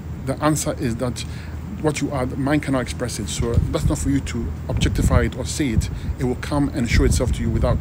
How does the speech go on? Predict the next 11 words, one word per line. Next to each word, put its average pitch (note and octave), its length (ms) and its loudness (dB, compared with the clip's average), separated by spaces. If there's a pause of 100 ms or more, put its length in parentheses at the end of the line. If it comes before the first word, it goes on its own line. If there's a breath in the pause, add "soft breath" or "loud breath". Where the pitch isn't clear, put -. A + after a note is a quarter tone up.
words. - 400 -2 (380 loud breath)
So - 200 -4
"I B2+ 120 2
am" C3 420 2 (160)
always, A2+ 380 0
and A#2+ 160 0
then C#3 160 4
take D3+ 220 -4 (160)
ten, D3 180 0
fifteen C3+ 260 -2
minutes B2+ 300 0